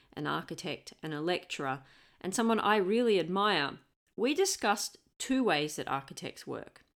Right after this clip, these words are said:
And so I want to share them with you today and then also add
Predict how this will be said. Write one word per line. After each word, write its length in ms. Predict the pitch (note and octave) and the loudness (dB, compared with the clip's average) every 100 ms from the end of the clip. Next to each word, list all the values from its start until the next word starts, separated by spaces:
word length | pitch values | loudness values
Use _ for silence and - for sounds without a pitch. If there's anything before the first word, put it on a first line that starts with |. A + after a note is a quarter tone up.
| _ _ _ _ _ - | _ _ _ _ _ -8
And 100 | F3+ | 0
so 100 | G#3 | 4
I 40 | |
want 160 | G#3 A3 | 4 4
to 60 | G#3+ | 2
share 320 | - A#3 A#3 | 2 2 2
them 200 | G3+ F3+ | 2 0
with 200 | F3+ - | -2 -6
you 100 | E3+ | -8
today 480 | - E3 D#3+ C#3 - | -6 -2 0 0 -2
and 120 | D#3 | -6
then 140 | D#3+ - | -6 -6
also 300 | E3 - D#3 - | -6 -4 -4 0
add 240 | D#3 C3+ | -2 -4